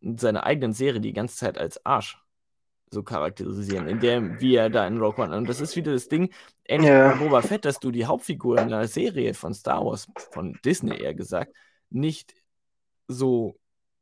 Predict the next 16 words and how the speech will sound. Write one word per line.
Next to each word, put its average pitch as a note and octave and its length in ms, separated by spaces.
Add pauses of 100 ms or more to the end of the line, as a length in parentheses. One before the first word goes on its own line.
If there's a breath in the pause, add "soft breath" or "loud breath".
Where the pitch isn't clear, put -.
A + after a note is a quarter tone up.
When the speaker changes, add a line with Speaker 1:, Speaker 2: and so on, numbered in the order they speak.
Speaker 1:
zeichnen - 420
kannst - 360
als - 240 (220)
Bad G#2 260
Guy D2 320
oder F#2 220
zumindest A#2 360
als F#2+ 200
Anti-Helden G#2 600
oder D#2 220
sowas, - 340
sondern D#2 320
die F#2 140
müssen A2+ 300
ja E2+ 80
irgendwie B2+ 580